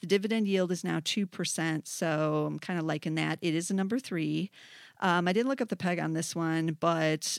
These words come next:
uh, they have pretty good earnings growth with that Aetna component, which they're still integrating into their business. But these have been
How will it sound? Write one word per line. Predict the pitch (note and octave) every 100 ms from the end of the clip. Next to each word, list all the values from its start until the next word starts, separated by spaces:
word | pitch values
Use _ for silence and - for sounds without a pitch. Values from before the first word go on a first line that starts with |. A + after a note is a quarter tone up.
| -
uh, | E3+ D#3+
they | D#3+ F3+
have | G#3+ A#3
pretty | - B3+
good | A3+ G3
earnings | F#3 F#3+ F3
growth | F3 E3+ -
with | E3+ E3 -
that | E3 D#3+ -
Aetna | F3 D#3+ D3
component, | - D3+ - C#3 A2 A2 -
which | D#3 -
they're | D#3
still | D#3 - F3+
integrating | - E3+ E3 - D#3+ D3+ D#3+
into | D3 D#3 D#3+
their | D#3+ D#3
business. | E3 D#3 D#3+ E3 - - - - - - -
But | F3 D#3+ D#3+ - -
these | F#3+ F#3 F3
have | F3
been | F3+ E3+ D#3+ D#3